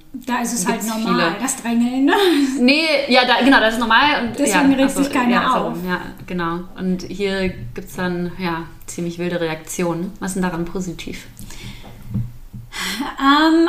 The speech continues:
Speaker 1: also sich darüber aufzuregen, was daran positiv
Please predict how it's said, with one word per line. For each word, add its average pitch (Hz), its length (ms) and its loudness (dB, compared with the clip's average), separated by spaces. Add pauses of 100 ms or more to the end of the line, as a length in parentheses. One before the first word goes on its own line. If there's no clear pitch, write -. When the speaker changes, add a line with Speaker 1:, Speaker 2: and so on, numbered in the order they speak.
(140)
Speaker 1:
also 240 180 0
sich 233 220 -4
darüber 277 560 2
aufzuregen, 339 760 -4
was 311 220 -2
daran 254 360 -2
positiv 214 1160 -6